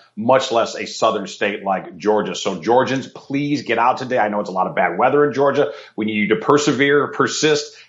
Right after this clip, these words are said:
Uh, not just vote yourself, but convince your friends and neighbors and allies to get out and vote as well.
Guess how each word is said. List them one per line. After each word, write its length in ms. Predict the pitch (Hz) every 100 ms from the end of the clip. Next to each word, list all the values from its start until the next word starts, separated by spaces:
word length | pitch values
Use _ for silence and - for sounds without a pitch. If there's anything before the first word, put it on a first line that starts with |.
| -
Uh, 120 | 104 110
not 200 | 120 127
just 140 | 117
vote 160 | 131 131
yourself, 420 | 120 - 147 147
but 120 | 113
convince 360 | 110 101 127 127
your 120 | 113
friends 340 | - 127 120
and 100 | 110
neighbors 300 | 110 113 113
and 160 | 101 101
allies 320 | 107 101 98
to 80 | 98
get 80 | 107
out 120 | 98
and 120 | 95
vote 320 | 90 98 - - _ -
as 180 | 101
well. 480 | 95 113 107 87 -